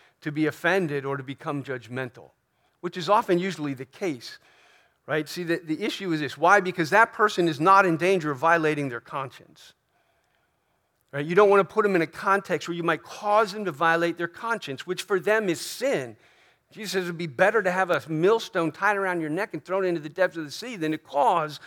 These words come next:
one of these little ones to sin, right? So to cause to stumble is to cause them to sin, to violate their conscience. But a lot of times in the life of the church, what people do is they're not tempted to violate their conscience. They're just judgmental about it,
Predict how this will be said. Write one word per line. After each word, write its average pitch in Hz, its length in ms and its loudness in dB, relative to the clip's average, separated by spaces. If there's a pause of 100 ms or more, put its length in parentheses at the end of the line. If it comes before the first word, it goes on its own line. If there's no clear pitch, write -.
(120)
one 202 160 4
of 180 80 4
these 170 180 0
little 240 280 0
ones 139 260 -4
to 160 100 -10
sin, 208 460 -6 (300)
right? 196 180 6
So 202 100 4
to 175 120 4
cause 254 340 2
to 175 140 -6
stumble 254 440 2
is 160 100 -2
to 156 60 -12
cause 226 280 -6
them 180 140 -4
to 147 60 -8
sin, 262 360 -6
to 156 60 -8
violate 185 440 0
their 143 100 -10
conscience. 208 600 -6 (300)
But 170 100 0
a 165 60 -2
lot 220 240 6
of 254 80 0
times 165 280 0
in 147 100 -2
the 156 40 2
life 160 220 0
of 151 60 -14
the 151 80 -8
church, 185 300 -4
what 151 160 -8
people 202 280 -12
do 185 180 -2
is 156 80 -4
they're 180 80 -2
not 202 300 -2
tempted 170 380 -4
to 131 40 -16
violate 135 400 -2
their 123 80 -18
conscience. 170 520 -10 (320)
They're 160 120 -2
just 156 180 -6
judgmental 131 540 -4
about 98 300 -12
it, - 100 -20